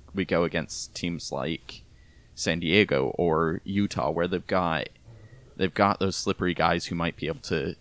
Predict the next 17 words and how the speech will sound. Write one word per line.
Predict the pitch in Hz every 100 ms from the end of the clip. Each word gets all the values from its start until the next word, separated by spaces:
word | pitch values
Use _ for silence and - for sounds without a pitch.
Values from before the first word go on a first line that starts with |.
| -
to | -
make | 85 82 -
a | -
break | 69 98 110 - - - - - - - - -
and | 95 87
then, | 82 80 78 73 76 - - - -
you | 98
know, | - 80
get | 98 92
us | 87 -
out | 82
of | -
shape | - 67 87 -
and | 85
then | 85 82 78
exploit | - 85 - 87 64 -
that. | - 50